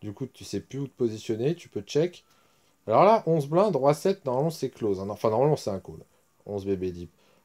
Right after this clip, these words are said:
Maintenant, contre un mec serré comme ça, euh, je préfère push mon range de push correct et fold éventuellement le bas de mon range de call. Parce que, euh,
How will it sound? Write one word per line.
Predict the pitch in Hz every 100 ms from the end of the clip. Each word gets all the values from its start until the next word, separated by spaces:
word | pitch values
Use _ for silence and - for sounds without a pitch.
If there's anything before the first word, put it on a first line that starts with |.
| -
Maintenant, | 107 147 202 247 - _ _ _ _ _ _ _ _ _ _ _ _ _ _ _ _ _ _ _ _ _ _ _
contre | 120 117 143
un |
mec | 170 226
serré | - 190 175 165
comme | 165 151
ça, | 175 196 254 - _ _ _ _ _ _ _ _ - _ -
euh, | 107 107 101 98 95 92 90 90 87 82 85 80 71
je | -
préfère | 117 113 139
push | - 175 175
mon | 151
range | 135 135 120 120
de | 127
push | - 135 139
correct | - 117 117 180 - - _ _ _
et | - 101
fold | - 156 160
éventuellement | 113 117 120 123 127 147
le | 127
bas | 101 123 131
de |
mon | 120
range | 110 117 107
de | 107
call. | - 90 - _ _ _ _ _ _ _ _ _ -
Parce | 101 -
que, | - 107
euh, | 104 101 98 95 90 90 87 87 85